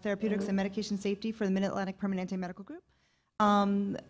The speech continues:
as the P and T chair here, um, I join my colleagues. We have one of me in every region, so there's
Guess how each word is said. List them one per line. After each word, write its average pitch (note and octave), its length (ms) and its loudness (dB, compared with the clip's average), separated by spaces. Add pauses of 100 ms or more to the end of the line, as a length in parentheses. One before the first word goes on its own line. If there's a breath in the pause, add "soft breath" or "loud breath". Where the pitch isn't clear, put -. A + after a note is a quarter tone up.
(180)
as G#3 400 0
the G#3+ 500 -2
P A3 140 -4
and G3 80 -2
T G#3+ 100 -6
chair G#3 440 -2
here, G#3+ 520 -4
um, G3 540 -2
I F#3 180 -2
join F#3+ 340 -2
my F3+ 120 -2
colleagues. G3+ 580 -4
We G3 160 -6
have F3 140 -4
one F#3 240 -2
of F3+ 100 -8
me F#3 240 0
in F#3+ 80 -2
every F3+ 280 -4
region, F3 440 -6
so - 140 -14
there's F3 340 -16